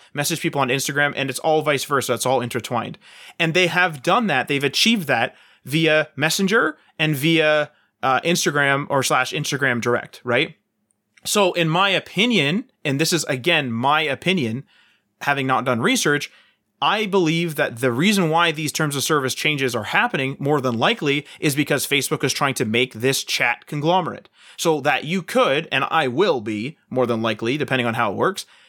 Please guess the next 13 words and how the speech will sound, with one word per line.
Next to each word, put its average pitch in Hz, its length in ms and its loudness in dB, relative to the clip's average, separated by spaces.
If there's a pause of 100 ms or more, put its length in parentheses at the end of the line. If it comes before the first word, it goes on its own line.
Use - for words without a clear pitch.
deleting 165 640 2
one 160 400 0
of 156 140 0
the 151 100 0
apps, - 420 -2 (100)
if 165 200 0
not 147 240 0
more 147 340 2
than, 120 380 -2
than 127 240 0
the 127 80 2
one 123 240 0
app. 107 280 -4